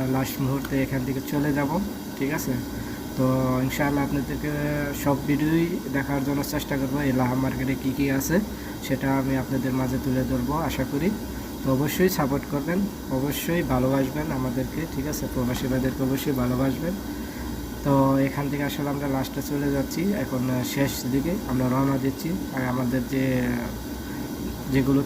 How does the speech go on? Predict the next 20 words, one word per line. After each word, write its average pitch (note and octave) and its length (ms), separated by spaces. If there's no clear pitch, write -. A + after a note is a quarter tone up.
কেনার D3+ 420
ইচ্ছা D3 300
আছিল, D#3 240
সেগুলো C#3 680
কিনে D3 160
নিয়েছি, D3 440
ঠিক E3+ 140
আছে? E3+ 240
এ F3+ 140
অনেক G3+ 360
কিছু F3 220
আপনারা C#3 360
পাইবেন, B2+ 320
কোনো C#3 220
সমস্যা B2 340
নেই। A#2+ 140
দেখেন, B2 260
বুড়ি C3 340
থেকে C#3 280
কলিজা, C#3+ 640